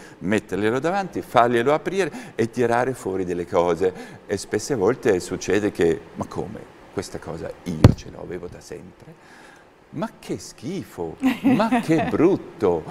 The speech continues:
Speaker 1: ma e adesso
Speaker 2: Ah, dicono
Speaker 1: cosa
Speaker 2: proprio
Speaker 1: faccio?"
Speaker 2: così, "Che schifo, che brutto"?
Speaker 1: Uno spavento incredibile quando è bello stare nella luce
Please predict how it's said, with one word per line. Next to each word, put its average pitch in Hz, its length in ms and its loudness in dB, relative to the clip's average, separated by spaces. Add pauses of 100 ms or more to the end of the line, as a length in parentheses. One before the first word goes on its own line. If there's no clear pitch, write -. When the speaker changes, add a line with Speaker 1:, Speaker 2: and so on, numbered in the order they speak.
(160)
Speaker 1:
ma - 300 4
e 151 100 4
adesso 226 340 6
Speaker 2:
Ah, 311 80 8
dicono 294 180 4
Speaker 1:
cosa 277 120 4
Speaker 2:
proprio 330 280 0
Speaker 1:
faccio?" 302 120 -2
Speaker 2:
così, 247 260 0
"Che 262 120 -2
schifo, 247 380 -6
che 233 120 -4
brutto"? 226 640 -8
Speaker 1:
Uno 127 260 0
spavento 95 640 -2
incredibile 90 600 0
quando 143 600 2 (2000)
è 101 100 -2
bello 147 320 6
stare 113 320 2
nella 101 260 0
luce 147 520 -6